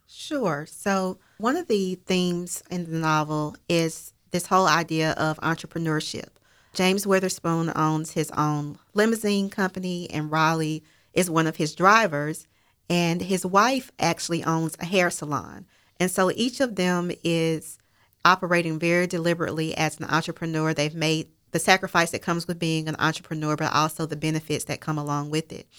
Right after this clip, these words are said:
And so with that, we're going to have a three-part film series in partnership with Allied Arts.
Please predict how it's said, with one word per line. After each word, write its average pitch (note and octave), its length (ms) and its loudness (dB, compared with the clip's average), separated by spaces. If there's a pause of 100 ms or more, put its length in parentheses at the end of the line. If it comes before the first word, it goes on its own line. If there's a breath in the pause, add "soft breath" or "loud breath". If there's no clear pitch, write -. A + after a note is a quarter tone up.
(1160 loud breath)
And F#3+ 160 4
so G3 200 4
with F#3 180 0
that, B3+ 400 2
we're F#3+ 100 -2
going F#3+ 160 2
to F3 60 -4
have D#3 320 -2
a C#3+ 300 -4 (180)
three-part E3+ 760 0 (380)
film A#3 320 2
series D3+ 680 -2 (260)
in E3+ 140 -2
partnership E3 440 4
with D3+ 120 -4
Allied D3+ 420 0
Arts. D#3 460 2